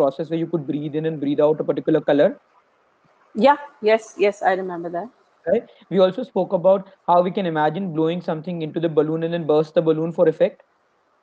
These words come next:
Speaker 2: Yes, yes.
Speaker 1: Right? There can also be a lot of cathartic activities that you can do. You could probably
Speaker 2: Hmm.
Speaker 1: write a diary entry. You could
Speaker 2: Hmm.
Speaker 1: probably, uh,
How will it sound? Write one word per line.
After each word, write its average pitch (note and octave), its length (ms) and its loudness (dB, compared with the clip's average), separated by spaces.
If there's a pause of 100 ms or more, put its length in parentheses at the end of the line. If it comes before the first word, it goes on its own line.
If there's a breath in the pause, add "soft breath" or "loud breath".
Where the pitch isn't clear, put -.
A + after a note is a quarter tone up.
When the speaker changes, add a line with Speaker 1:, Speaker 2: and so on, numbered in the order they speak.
(160)
Speaker 2:
Yes, F3+ 500 -2 (140)
yes. - 480 -8 (480)
Speaker 1:
Right? D3 240 2 (380 soft breath)
There F3+ 120 0
can A#3+ 140 -2
also F#3+ 300 -2
be C#4 80 -2
a A#3+ 140 0
lot D#3 120 4
of - 140 -10
cathartic F3 560 0
activities G3+ 560 -4
that F#3 100 -2
you E3 120 -4 (100)
can C#3 120 -4
do. A#2 140 -10 (380)
You C#3+ 220 -6
could E3 180 -4
probably D#3 480 0
Speaker 2:
Hmm. D#3 100 4
Speaker 1:
write C#3+ 220 2
a - 20 -2
diary D3 380 0
entry. D3+ 440 -6 (380)
You D#3+ 240 -2
could E3 140 0
Speaker 2:
Hmm. - 100 -18
Speaker 1:
probably, D#3+ 720 2
uh, D3 160 4